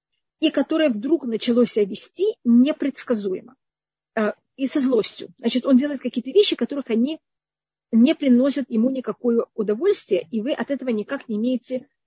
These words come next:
какое-то удовольствие. Скажем, если мой, моя собачка, которой у меня нет, но я говорю теоретически, взяла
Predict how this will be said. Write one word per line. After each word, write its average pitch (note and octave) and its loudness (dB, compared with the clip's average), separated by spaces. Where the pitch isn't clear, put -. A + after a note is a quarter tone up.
какое-то B3+ -4
удовольствие. A3+ 0
Скажем, A3+ -2
если B3 -2
мой, A3+ 0
моя G3+ -8
собачка, - -10
которой A#3 0
у A#3 2
меня B3 6
нет, - 2
но - -6
я A3+ 2
говорю A#3 0
теоретически, A#3 0
взяла B3 2